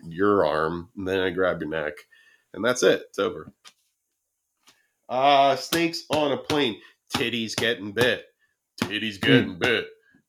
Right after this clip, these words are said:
Speaker 2: Get it.
Speaker 1: Titties getting bit. Titties getting bit.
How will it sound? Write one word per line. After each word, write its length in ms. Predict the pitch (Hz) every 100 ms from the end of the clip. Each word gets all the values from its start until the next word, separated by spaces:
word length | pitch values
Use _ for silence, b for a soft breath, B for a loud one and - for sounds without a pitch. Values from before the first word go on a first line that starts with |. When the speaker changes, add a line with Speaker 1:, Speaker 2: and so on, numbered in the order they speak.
| _
Speaker 2:
Get 200 | - 113
it. 60 | 117
Speaker 1:
Titties 160 | 117
getting 380 | - 131 110 95
bit. 280 | 104 131 87 - _ _ _ _ -
Titties 440 | - 107 113 117
getting 380 | 107 131 117 90
bit. 260 | 92 127